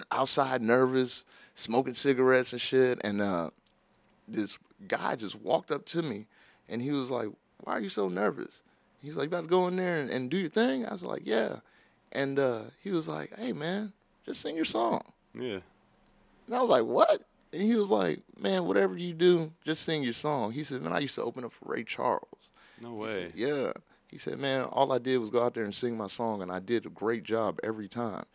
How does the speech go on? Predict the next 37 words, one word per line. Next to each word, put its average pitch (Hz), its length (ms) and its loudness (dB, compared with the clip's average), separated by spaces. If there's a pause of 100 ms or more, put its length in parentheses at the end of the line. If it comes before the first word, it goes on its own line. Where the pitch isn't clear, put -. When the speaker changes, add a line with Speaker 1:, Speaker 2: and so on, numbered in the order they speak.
(180)
Speaker 1:
And 107 80 -8
he 117 40 -4
said, - 180 -10
"Now 87 80 -2
look 131 240 2
at 113 120 -4
me. 120 240 -2
I'm 139 200 -6
in 101 160 -6
recovery. - 680 -6 (1300)
And 95 80 -8
I 117 60 -2
was 135 160 -2
opening 98 280 -6
up 80 80 -12
for - 200 -20
Ray 98 80 -8 (100)
Charles." 120 540 4
Speaker 2:
Yeah. 80 320 -10 (360)
Can 90 120 -10
happen 82 220 -6
to 80 60 -4
anybody. 78 380 -6 (280)
Speaker 1:
He's - 240 -16
like, - 100 -16
"You 147 120 -8
could - 180 -8
do 151 240 2
this. - 240 -2
All 117 100 -4
you 123 60 -4
gotta 127 120 -6
do 117 120 -6
is 113 100 -4
sing 120 140 2
your 87 100 -4
song." 123 380 -4